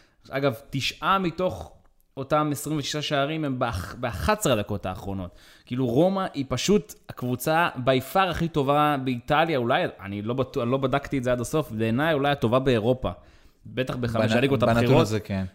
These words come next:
Speaker 1: ב-, בשערים, ב-, בדקות הסיום, זה פשוט מה שמייחד אותה בשנה האחרונה. אגב, דגש על השנה האחרונה, כי גם, אה, מילאן הייתה מאוד מאוד טובה בזה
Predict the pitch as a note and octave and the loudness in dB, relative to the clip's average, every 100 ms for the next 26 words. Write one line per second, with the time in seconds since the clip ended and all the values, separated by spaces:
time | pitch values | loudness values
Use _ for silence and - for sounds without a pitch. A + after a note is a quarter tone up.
0 | - G#2 A2+ A#2 A#2 A2 B2 A2+ B2 D#3+ | -8 -2 -2 -2 -4 -4 0 2 4 2
1 | D#3+ D3+ A#2 A2 G#2 G#2+ G#2 - D#3+ C#3+ | 2 -2 -4 -6 -2 -4 -2 -2 0 0
2 | - A#2 C3+ F3+ G3+ F#3 - _ _ G#2+ | -2 0 2 2 0 -6 -16 _ _ -14
3 | G2 A2+ A2 A2+ D3+ - B2+ C3+ D3 B2+ | -6 -4 -4 -6 -8 -8 -4 -2 0 0
4 | G#2+ - E3 F3 F3 F3+ G3+ - A2+ B2+ | 0 2 2 0 0 0 0 -8 -4 -2
5 | B2+ C3+ C3 D3+ C#3 B2 B2+ C3+ A2+ - | 0 0 2 2 0 0 0 0 -4 -8
6 | _ - - A#2 G#2+ A2 - A2 G#2+ G#2 | _ -20 -12 -10 -8 -10 -10 -8 -6 -4
7 | G#2 C3 C#3 A2 - G#2+ A#2+ C3+ A2 G#2 | -2 0 0 -2 -2 -2 0 0 -2 -2
8 | A2 B2+ - A2 G#2 G2+ - _ _ _ | 0 -2 -4 -6 -6 -8 -14 _ _ _
9 | - G#2 A2 A2+ A2 G#2+ A#2+ D3+ C3 G#2 | -18 -6 -2 0 0 2 6 8 8 4
10 | G2+ G#2+ G#2+ G#2+ G#2 G#2 A2 G#2+ G#2 G#2+ | 0 0 0 0 -2 0 0 0 -2 -2